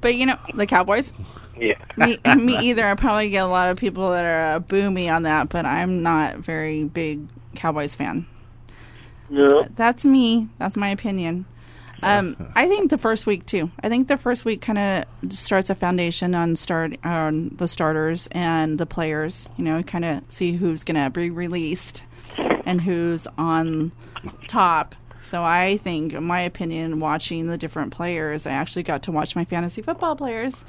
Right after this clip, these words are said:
Speaker 1: And you too, James. I watched yours. And we got to see how our players did. You know, as I feel like I'm the coach, and I got to see how the,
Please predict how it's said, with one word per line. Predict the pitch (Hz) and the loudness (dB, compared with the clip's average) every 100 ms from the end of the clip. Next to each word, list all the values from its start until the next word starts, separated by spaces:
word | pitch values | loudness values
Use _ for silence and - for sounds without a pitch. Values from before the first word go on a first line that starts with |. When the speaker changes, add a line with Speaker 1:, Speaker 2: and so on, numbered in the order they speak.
| - - - | -20 -20 -12
Speaker 1:
And | 196 202 202 | -6 -4 -2
you | 226 | -2
too, | 330 311 | -2 -2
James. | 247 214 240 - - - - 101 | 0 -2 -4 -8 -16 -12 -4 2
I | 185 | 6
watched | 208 208 - 285 | 6 6 4 4
yours. | 254 226 - - - - | 4 2 -2 -14 -16 -8
And | - 214 196 196 | 0 2 4 2
we | 190 | 2
got | 190 180 | 0 0
to | 214 | -4
see | - 208 196 190 | -2 2 4 2
how | 180 190 | 2 0
our | 180 175 | 2 2
players | 185 190 185 180 | 2 2 2 2
did. | 196 180 254 - - - - - - | 2 2 0 -8 -20 -20 -20 -12 -2
You | 185 | 0
know, | 165 170 | 2 0
as | - 175 165 165 - - - | -2 -2 0 -2 -4 -12 -6
I | 175 | -4
feel | 185 | -2
like | 170 170 | -4 -2
I'm | 170 156 | -2 -2
the | 175 | -4
coach, | - 202 165 - | -4 -2 -2 -2
and | 156 | -6
I | 160 | -4
got | 170 | -6
to | 175 | -8
see | - 175 | -8 -6
how | 165 160 | -6 -6
the, | 151 | -6